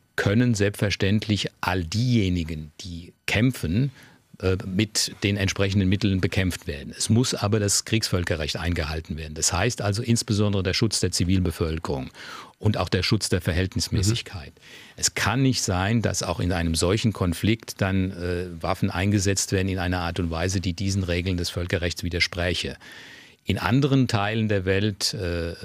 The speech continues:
Speaker 1: äh, also nicht in Afghanistan, äh, sieht die Sache etwas anders aus, wo es eben keinen deklarierten
Speaker 2: Ja.
Speaker 1: bewaffneten Konflikt gibt. Da gilt das normale, äh, das normale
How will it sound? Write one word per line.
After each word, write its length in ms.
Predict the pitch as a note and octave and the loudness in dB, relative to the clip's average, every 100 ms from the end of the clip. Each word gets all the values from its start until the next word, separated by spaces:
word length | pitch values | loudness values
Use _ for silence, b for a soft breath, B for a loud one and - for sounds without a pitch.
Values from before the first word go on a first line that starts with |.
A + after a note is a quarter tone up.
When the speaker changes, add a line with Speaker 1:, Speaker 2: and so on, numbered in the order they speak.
| E2+ E2+ E2 | -2 -2 -4
Speaker 1:
äh, 20 | E2+ - | -8 -14
also 200 | E2 E2 | -14 -6
nicht 240 | F2 - | -2 2
in 80 | G#2 | 2
Afghanistan, 840 | G#2 - F#2+ G2 G2 - F#2+ F#2+ F2 B B - | 0 0 -2 0 0 0 0 0 -2 B B -14
äh, 160 | - | -8
sieht 240 | E2 F#2+ F2 | -2 0 0
die 80 | F#2 | -2
Sache 260 | F2+ F2 | -2 0
etwas 300 | F2 E2+ E2+ | -2 0 -2
anders 340 | E2+ F#2+ F2 - | 2 2 0 -4
aus, 300 | D#2+ D#2+ E2+ | -6 -6 -4
wo 100 | E2+ | -4
es 100 | - | -4
eben 200 | E2 E2 | -4 -2
keinen 480 | F2 E2+ F2+ D#2 - B E2 - | 0 0 0 -2 -8 B -10 -6
deklarierten 520 | E2+ F2 D#2+ F2 F#2+ | -2 -2 0 0 0
Speaker 2:
Ja. 60 | F2 | 0
Speaker 1:
bewaffneten 540 | D#2+ D#2+ - D#2+ E2+ | -2 -6 -6 -8 -8
Konflikt 520 | D#2+ E2+ - E2+ - | -6 -6 -6 -8 -8
gibt. 240 | - - - | -12 -10 -6
Da 340 | D#2+ F2+ G2+ B B - | -2 0 -2 B B -2
gilt 220 | G2 G2 | 0 2
das 160 | F2+ | 0
normale, 640 | F2+ E2 D#2+ F#2 F2+ D2+ D2+ - | 2 0 0 2 0 -2 -8 -10
äh, 220 | D#2+ D#2+ | -10 -10
das 160 | E2+ G2 | -6 -2
normale 560 | E2 D#2+ F2 E2+ C#2+ | -2 0 -2 -2 -6